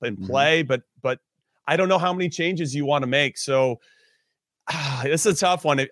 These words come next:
Speaker 1: I don't like when Acosta and Adams are on the field at the same time. I'll raise my hand and say I think
Speaker 2: I
Speaker 1: they
Speaker 2: agree.
Speaker 1: duplicate each other. So I, it's either one or the other for there. And then is it Busio? We saw De La Torre actually come off the bench against Jamaica.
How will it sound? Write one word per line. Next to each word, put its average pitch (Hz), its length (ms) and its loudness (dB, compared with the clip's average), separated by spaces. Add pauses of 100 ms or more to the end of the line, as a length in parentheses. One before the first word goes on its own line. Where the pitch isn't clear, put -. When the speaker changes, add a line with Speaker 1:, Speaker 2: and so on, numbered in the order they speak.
(220)
Speaker 1:
I 185 80 4
don't 233 160 2
like 220 180 2
when 208 100 4
Acosta 190 360 0
and 170 80 0
Adams 165 260 2
are 165 40 2
on 156 100 2
the 139 60 -2
field 147 200 -2
at 107 80 -10
the 123 60 -14
same 127 220 -4
time. 113 240 -4
I'll 120 80 -2
raise 135 180 0
my 131 120 2
hand 131 180 0
and 120 80 -10
say 123 120 -2
I 123 40 0
think 110 140 0
Speaker 2:
I 110 40 4
Speaker 1:
they 127 60 2
Speaker 2:
agree. 98 120 2
Speaker 1:
duplicate 120 400 -2
each 117 180 -4
other. 107 180 0
So 135 240 2
I, 143 120 4
it's 151 180 -4
either 185 200 -2
one 165 240 0
or 175 40 -2
the 151 120 0
other 147 160 2
for 139 120 -8
there. 135 300 2 (500)
And 143 120 0
then 190 200 2
is 170 140 -2
it 156 120 0
Busio? 214 520 2
We 190 80 0
saw 175 180 2
De 170 120 0
La 151 120 0
Torre 175 320 0
actually 185 300 0
come 180 140 -4
off 180 140 0
the 170 80 -6
bench 170 400 0
against 151 300 -4
Jamaica. 160 520 2